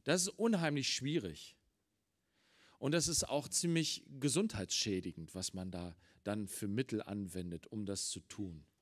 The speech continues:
Und ja, wir dürfen nicht vergessen, wir leben hier im einundzwanzigsten Jahrhundert. Und dass das so ist, dass viele Frauen das machen,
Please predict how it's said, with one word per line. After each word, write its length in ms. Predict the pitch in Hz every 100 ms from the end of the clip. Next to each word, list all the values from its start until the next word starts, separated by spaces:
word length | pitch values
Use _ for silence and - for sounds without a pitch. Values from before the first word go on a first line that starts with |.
| _ _ _ _ _ _ _ _ _ _ _ _ _ - _ _ _ _ _ _ _ _ _ _ _ _ _ _ _ _ _ _ _ _ _ _ - - - -
Und 200 | 170 151
ja, 380 | 170 226 269 - _ _ _ _ _ _ _ -
wir 200 | 139 156
dürfen 440 | 196 240 208 175
nicht 200 | 214 -
vergessen, 460 | 208 180 175 139 123
wir 100 | 127
leben 280 | 170 202
hier 180 | 190 180
im 120 | 160
einundzwanzigsten 720 | 107 165 185 - 165 156 - 151
Jahrhundert. 460 | 113 101 90 87
Und 160 | - 113
dass 160 | 143
das 220 | - 160 -
so 160 | 165
ist, 480 | 208 233 185 - -
dass 160 | 131 -
viele 220 | 202 190
Frauen 320 | - 160 156
das 180 | 123 143
machen, 420 | 151 123 95